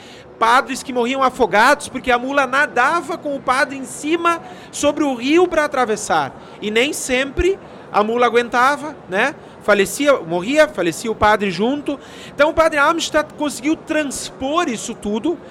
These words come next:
conseguiu morrer, falecer com uma idade mais avançada pra época. Ah, agora, com tantas dificuldades, esse homem, ele levava, nos últimos quatorze anos de vida,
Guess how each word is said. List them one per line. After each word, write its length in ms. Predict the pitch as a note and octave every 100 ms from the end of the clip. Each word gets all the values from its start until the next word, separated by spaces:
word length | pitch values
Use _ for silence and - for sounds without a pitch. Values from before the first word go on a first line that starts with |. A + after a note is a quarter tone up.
| - - -
conseguiu 460 | A3 A#3 - C#4+ E4+
morrer, 600 | D4 A#3 G#3+ A3+ G3 - - -
falecer 720 | G#3 B3 A#3 - A3+ A3 G3+ - - - -
com 80 | A#3
uma 140 | B3
idade 500 | A#3 G3+ G#3 D4 A#3
mais 240 | A3 G#3+ G3+
avançada 540 | G3+ G3 - G3+ G3
pra 180 | F#3+ F3
época. 540 | E3+ G#3 - E4+ G#4 - - - - - - -
Ah, 300 | G3 G#3+ A3+ A3+
agora, 480 | A3+ B3 C4 A#3+ - - -
com 80 | C4+
tantas 540 | - - F#4+ F#4+ F4 A3
dificuldades, 760 | B3 B3 G#3+ G#3 A3 C4 -
esse 280 | A#3 - A#3
homem, 380 | A3 C4+ B3+ G3+
ele 260 | G#3+ A3
levava, 840 | G#3+ G3+ G3+ F3 G3+ A#3+ C#4 A3 - - - - -
nos 180 | G3+ G#3
últimos 320 | E4+ D#4 D#4+
quatorze 720 | - B3+ - C#4+ E4+ F4+ A3+
anos 300 | C#4 D4+ D4
de 100 | A3
vida, 600 | A#3+ A3+ C4 F3+ E3+ C#3+